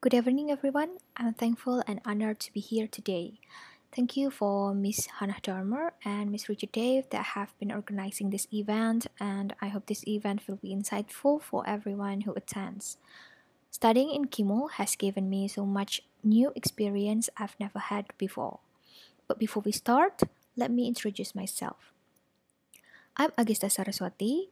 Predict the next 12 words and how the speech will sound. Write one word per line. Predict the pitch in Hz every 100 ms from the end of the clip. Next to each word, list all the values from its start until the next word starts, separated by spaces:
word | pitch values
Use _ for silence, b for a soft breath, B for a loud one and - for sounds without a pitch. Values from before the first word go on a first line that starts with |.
| _
M | - 196
S | 208 -
c | 202
Behavioral | 208 - 196 214 214 214
Finance | 196 202 202 -
graduate, | - 185 - - - _ - b b b
currently | - 220 - 277 302
working | 240 208 214 208
as | 214
a | 208
strategic | - - 196 202 - -
planner, | 233 262 294